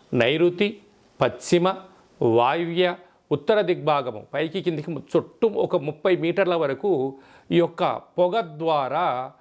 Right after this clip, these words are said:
ఈ ఉప్పు కరిగిపోతూ మనకు ప్రశాంతమైన వాతావరణాన్ని కలిగిస్తుంటుంది. అంటే ఇంట్లోకి రాగానే, అంటే బయట ఎన్నో పనుల చేత ఎన్నో రకాలుగా ఇంట్లోకి రాగానే ఈ యొక్క ఉప్పు దీపం యొక్క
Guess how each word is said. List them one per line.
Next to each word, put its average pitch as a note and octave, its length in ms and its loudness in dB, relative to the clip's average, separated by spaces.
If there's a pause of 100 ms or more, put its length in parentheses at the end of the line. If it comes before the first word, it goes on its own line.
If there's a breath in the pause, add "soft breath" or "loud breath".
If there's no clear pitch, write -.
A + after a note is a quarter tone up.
(240 soft breath)
ఈ - 20 0
ఉప్పు D3 340 0
కరిగిపోతూ D#3 1000 0 (380 soft breath)
మనకు F3 200 2
ప్రశాంతమైన F#3 760 -2
వాతావరణాన్ని C3 840 -2 (160)
కలిగిస్తుంటుంది. G2 840 -6 (500 loud breath)
అంటే F3 200 4
ఇంట్లోకి F#3+ 460 2
రాగానే, D#3 800 -2 (300)
అంటే D#3 140 2
బయట D#3 240 2
ఎన్నో E3+ 340 2
పనుల D3+ 320 -4
చేత D3 320 -4 (380)
ఎన్నో C3 240 0
రకాలుగా C#3 600 -2 (340 soft breath)
ఇంట్లోకి F3 380 2
రాగానే D#3 440 -2 (580 soft breath)
ఈ F3+ 40 2
యొక్క E3+ 160 2
ఉప్పు B2 340 0
దీపం F#3+ 440 0
యొక్క F3+ 320 0